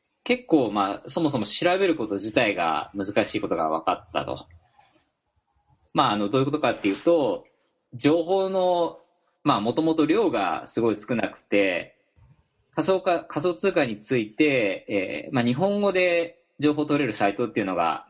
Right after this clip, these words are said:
まずなかったっていうのが一つ目で、で、まあ、ところどころそれはあるんですけど、その情報の質も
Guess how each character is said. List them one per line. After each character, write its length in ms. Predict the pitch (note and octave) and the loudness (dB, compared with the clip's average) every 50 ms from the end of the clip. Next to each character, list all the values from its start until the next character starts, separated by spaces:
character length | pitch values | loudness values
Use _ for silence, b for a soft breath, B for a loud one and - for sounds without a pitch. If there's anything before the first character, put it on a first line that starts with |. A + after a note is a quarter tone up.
| _ - | _ 0
ま 160 | C3 A#2+ G#2+ | 0 0 0
ず 100 | G2 F#2 | 0 -2
な 180 | F2 G2+ G2+ | -2 0 0
か 120 | - F#2 E2+ | 0 -2 -4
っ 100 | - - | -4 -4
た 60 | - | -6
っ 120 | - - - | -6 -2 0
て 80 | E3 | 0
い 40 | E3 | 0
う 20 | D3+ | 2
の 100 | C3 G#2 | 0 0
が 320 | F#2+ E2 D2+ - - - - - | 0 0 -2 -4 -8 -12 -20 -20
一 200 | - - - F#2+ | -10 -4 -4 -4
つ 140 | - - G2 | -4 -4 -4
目 160 | F2+ E2+ E2 | -4 -4 -2
で、 500 | D#2+ G2 G2+ G2+ G2+ G2 F2+ F2+ - - _ - - - - - - - - - _ _ - - - - - - - - - | 0 2 2 2 2 0 -2 -4 -8 -12 _ -20 -20 -18 -18 -16 -18 -18 -20 -20 _ _ -4 -4 -4 -4 -8 -12 -14 -4 0
で、 600 | - B2+ B2 A#2+ A#2+ A#2+ A#2 A#2 A#2 A#2 - _ _ _ _ - | 0 0 2 0 -2 -2 0 0 -2 -4 -8 _ _ _ _ -2
ま 120 | F3+ D3+ | -2 -2
あ、 140 | B2+ - - - _ _ _ - - - _ _ _ | -2 -2 -6 -16 _ _ _ -16 -16 -16 _ _ _
と 120 | - G3+ | 0 2
こ 120 | G3+ A#3+ C4+ | 2 2 2
ろ 80 | C#4 | 2
ど 100 | C#4 D4 | 2 2
こ 100 | - A3+ | 2 2
ろ 100 | D#3 B2 | 0 0
そ 100 | - B2+ | 2 2
れ 60 | A#2 A2+ | 2 2
は 140 | A2 A#2 | 2 2
あ 80 | C#3 D3+ | 0 0
る 120 | C#3 A2 | 0 -2
ん 60 | F2+ D#2+ | -2 -4
で 120 | E2 D#2+ | -6 -8
す 100 | - - | -6 -4
け 120 | F#2+ F2 | -4 0
ど、 480 | F2+ G#2+ G#2+ G#2 G2+ F#2 D#2+ C#2 - - _ - - - - - - - | 2 2 2 4 2 0 -2 -4 -8 -14 _ -20 -20 -20 -20 -20 -12 -8
そ 60 | A#2+ | -6
の 120 | A2 G#2+ | -6 0
情 200 | A2 D3 F3+ F#3 | 2 2 2 2
報 180 | F3 - G3 F#3+ | 0 -2 -2 -2
の 100 | G#3 A3 | -2 -2
質 320 | - - - - - B3+ | -4 -6 -6 -2 -2 0
も 540 | B3 A#3+ A#3+ A#3 A#3 A3+ A3 G#3+ A3 - | 0 2 0 2 2 0 0 -2 -4 -8